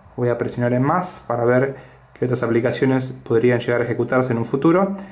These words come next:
y me encuentro con que está Twitter también y el Messenger de Facebook. Cuando terminemos de seleccionar aplicaciones, vamos a presionar en el icono verde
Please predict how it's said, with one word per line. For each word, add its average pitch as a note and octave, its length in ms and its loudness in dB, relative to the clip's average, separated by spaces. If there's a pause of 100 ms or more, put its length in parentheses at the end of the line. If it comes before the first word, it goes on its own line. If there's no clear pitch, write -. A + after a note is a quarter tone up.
(240)
y C3 100 0
me B2+ 100 4
encuentro C3+ 420 0
con C3 200 0
que C3+ 360 2
está C3 360 -2
Twitter D3+ 340 4
también D#3+ 640 0 (100)
y D3 180 0
el B2+ 100 4
Messenger B2+ 460 2
de A2+ 80 4
Facebook. G#2 580 -2 (320)
Cuando B2 200 -2
terminemos C3 540 2
de B2+ 100 0
seleccionar C3 420 0
aplicaciones, C3+ 720 -2
vamos B2+ 340 -2
a B2 120 -6
presionar C#3 500 0
en B2+ 160 2
el B2 180 0
icono B2+ 300 -4
verde D#3+ 420 0